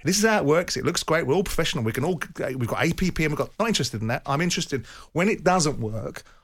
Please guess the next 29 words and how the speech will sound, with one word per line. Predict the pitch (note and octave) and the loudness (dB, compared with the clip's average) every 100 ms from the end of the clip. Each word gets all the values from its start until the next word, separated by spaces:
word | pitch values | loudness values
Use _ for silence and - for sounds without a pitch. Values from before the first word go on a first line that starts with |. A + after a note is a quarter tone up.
| _ | _
I | C3+ E3+ | 0 2
want | F#3 - | 0 -2
to | D3 | -2
know | C#3 A2+ B2+ B2 - - | -2 -2 -4 -8 -20 -6
why | A#2+ D#3+ D3+ | 0 2 2
it | G#2+ | 0
doesn't | A#2 A#2 A#2 | -2 -2 -4
work | A2 G#2+ C#3 - - - | -6 -6 -8 -12 -18 -10
and | - C3+ C3 | -4 0 4
where | D3+ D#3+ | 4 4
that | D3+ C#3+ - | 2 -2 -2
fault | - C#3 | -2 0
line | C#3 A#2+ A#2 A#2 - | 0 0 -2 -4 -8
causes | - D#3+ C#3 B2+ | -4 0 2 2
the | B2+ | 0
issues | C#3 A#2+ | 0 2
it's | C#3 C#3 | 0 2
causing, | G#3+ F#3 D3 | 0 0 -2
because | C#3+ C#3 D#3 - - _ | -2 -2 -2 -4 -14 _
it's | - C#3+ | -4 0
now | F3 A#3 | 2 2
gone | F#3 D#3+ B2+ | 2 0 0
from | A#2+ C3+ A#2 A#2 - | -2 -4 -4 -8 -10
referees | A#2+ C#3+ - D3 D3 C3+ | -4 -2 0 0 0 0
being | - C3+ | -2 -2
accused | C3 C#3+ B2+ | -2 -2 -2
of | A#2+ | -2
making | B2+ B2+ | -4 -4
mistakes | B2 - C3+ A#2 - - | -4 -2 -4 -4 -6 -8